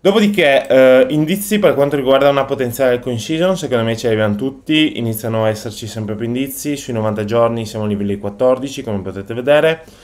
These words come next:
mensile siamo a livello di dieci e annuale siamo a un livello di diciotto, quindi potenzialmente potremmo avere una altcoin season anche da qui a breve. Secondo elemento, la total due molto bassa, vi ricordo abbiamo un supporto sulla total due di quattrocentoventisette miliardi, lì, eh, praticamente sembrerebbe essere la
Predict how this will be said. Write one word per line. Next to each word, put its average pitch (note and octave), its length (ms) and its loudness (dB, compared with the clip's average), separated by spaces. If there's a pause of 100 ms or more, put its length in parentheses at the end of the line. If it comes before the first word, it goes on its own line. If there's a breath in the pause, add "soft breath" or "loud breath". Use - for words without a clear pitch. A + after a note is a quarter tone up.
(280 loud breath)
mensile C3+ 680 2
siamo A2+ 240 -2
a A2+ 60 0
livello A2 280 -2
di C3 100 0
dieci G#2 640 -2
e G2+ 280 -2
annuale F#2 600 -4
siamo E2 540 -10
a - 120 -10
un G2+ 60 -2
livello F2+ 220 -8
di E2 80 -12
diciotto, E2 360 -16
quindi F2 220 -14
potenzialmente C3 800 -6
potremmo A2 360 -6
avere G2 200 -6
una G2+ 140 -2
altcoin G#2+ 260 -8
season B2+ 420 -6 (360 loud breath)
anche A2 280 -2
da G2+ 140 -2
qui G2+ 140 -4
a F2+ 40 -2
breve. E2 320 -10 (880 soft breath)
Secondo F#3 380 2
elemento, F3 640 4
la A#2+ 160 2
total C#3 300 4
due C3+ 500 4
molto A2 300 -2
bassa, D3 380 2
vi G2+ 80 0
ricordo A2+ 440 0
abbiamo G#2 200 0
un G2+ 40 -4
supporto A2 520 -2
sulla G#2+ 200 -6
total G#2 240 -2
due A2 260 -2
di G#2 180 -8
quattrocentoventisette G#2 1300 -6
miliardi, G#2+ 560 -2
lì, G2+ 280 -4
eh, F2+ 260 -12
praticamente F#2 480 -12
sembrerebbe G2 560 -6
essere F#2+ 260 -12
la F#2 160 -12